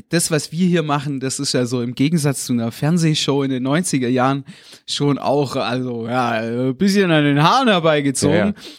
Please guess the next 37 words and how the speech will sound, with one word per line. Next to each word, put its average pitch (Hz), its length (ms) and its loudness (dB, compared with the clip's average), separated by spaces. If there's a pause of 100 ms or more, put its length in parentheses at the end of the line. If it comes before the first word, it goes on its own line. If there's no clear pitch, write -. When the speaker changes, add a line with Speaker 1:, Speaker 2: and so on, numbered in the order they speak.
(140)
Speaker 1:
Aber 156 420 0
ich 156 140 -8
mein, 165 340 -2
wenn 156 140 -2
ich 160 140 -4
nur 196 220 2
noch 285 260 -2
einfach 202 260 2
so - 140 0
in 151 60 2
die 147 80 2
Kamera, 180 380 -2
äh, 170 200 -2 (440)
äh, 190 180 -2 (440)
äh, 185 160 -2 (160)
äh, 190 80 -8 (480)
wenn 147 140 2
das 151 140 0
ausreicht, 104 800 -2 (360)
Speaker 2:
Ja, - 200 -12
versteh - 300 -8
ich 107 100 -2
Speaker 1:
wo 151 60 0
Speaker 2:
nicht. 147 80 0
Speaker 1:
kommen 170 140 2
wir 156 40 2
da 139 80 2
hin? 202 160 2 (300)
Also 160 180 0
ich 262 240 0
denk 185 280 0
aber 139 340 2 (300)
bei 135 100 0
diesem 143 220 -2
ganzen 151 320 -2
Scheiß, 131 600 -2
Speaker 2:
Mhm. 95 260 -10